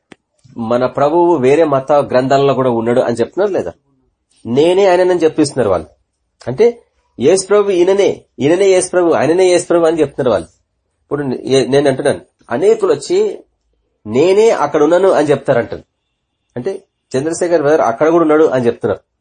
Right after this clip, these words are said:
యేసు ప్రభు కూడా అట్లనే చెప్తున్నాడు. ఏమని చెప్తున్నాడు అంటే నేనే ఆయనను.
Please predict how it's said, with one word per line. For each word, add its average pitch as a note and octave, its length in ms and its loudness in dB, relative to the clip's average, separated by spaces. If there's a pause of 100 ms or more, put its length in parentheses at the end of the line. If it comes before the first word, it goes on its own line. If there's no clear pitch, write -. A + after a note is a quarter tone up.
(580)
యేసు E3+ 180 0
ప్రభు G3+ 120 2
కూడా G3 100 4
అట్లనే F#3 200 0
చెప్తున్నాడు. D3+ 320 0
ఏమని D#3+ 120 0
చెప్తున్నాడు D3 320 0
అంటే A#3 300 -4 (420)
నేనే F#3 380 2
ఆయనను. F#3+ 420 0